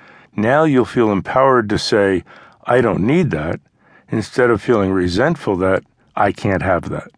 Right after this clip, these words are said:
Moving forward on your weight loss journey will be based on your positive choice to weigh less and be in better shape.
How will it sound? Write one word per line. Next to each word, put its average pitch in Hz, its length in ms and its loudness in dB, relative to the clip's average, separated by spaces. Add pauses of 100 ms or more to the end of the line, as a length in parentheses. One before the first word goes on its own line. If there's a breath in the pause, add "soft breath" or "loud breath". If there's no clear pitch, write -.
(840)
Moving 110 340 2
forward 156 460 2
on 104 140 2
your 92 140 2
weight 131 180 2
loss 147 260 0
journey 95 520 -2 (380)
will 120 120 2
be 117 140 0
based 135 400 0
on 107 120 0
your 90 140 -2
positive 143 540 0
choice 113 340 0
to - 160 -4
weigh 107 240 2
less 98 460 0 (260 soft breath)
and 113 160 -4
be 110 240 2
in 110 140 0
better 95 240 0
shape. - 420 -6